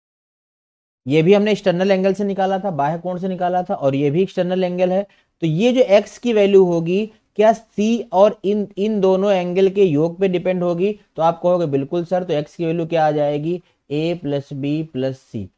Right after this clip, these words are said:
ए प्लस बी प्लस सी आ जाएगी।" बताओ, क्लियर हुआ कि नहीं?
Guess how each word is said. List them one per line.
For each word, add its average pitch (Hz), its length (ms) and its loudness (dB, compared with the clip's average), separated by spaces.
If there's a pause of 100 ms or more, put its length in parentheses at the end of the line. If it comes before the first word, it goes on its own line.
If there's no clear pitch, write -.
(320)
ए 175 260 2
प्लस 156 400 -4
बी 147 280 -4
प्लस 160 340 -4
सी - 720 -6
आ 156 140 4
जाएगी।" 151 440 0 (240)
बताओ, 143 280 4
क्लियर 170 260 2
हुआ 170 180 2
कि 170 80 -4
नहीं? 107 280 -8